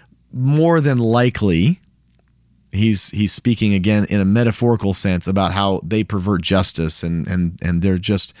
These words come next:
they're messed up in the way that they are dealing with the people, and that it's the, this metaphorical vomit and filth that they're filling the nation with. Uh, but it might be both. <laughs> It might actually be both.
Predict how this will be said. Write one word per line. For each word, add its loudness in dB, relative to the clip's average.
they're 0
messed 2
up -2
in -2
the -2
way 0
that -6
they 0
are 2
dealing 2
with 0
the -12
people, -2
and -2
that -2
it's -2
the, -4
this -6
metaphorical 0
vomit 0
and -4
filth -2
that -4
they're -4
filling -4
the -4
nation -2
with. -8
Uh, -2
but 2
it 4
might 4
be 4
both. 0
<laughs> 2
It 2
might 2
actually 0
be 0
both. -8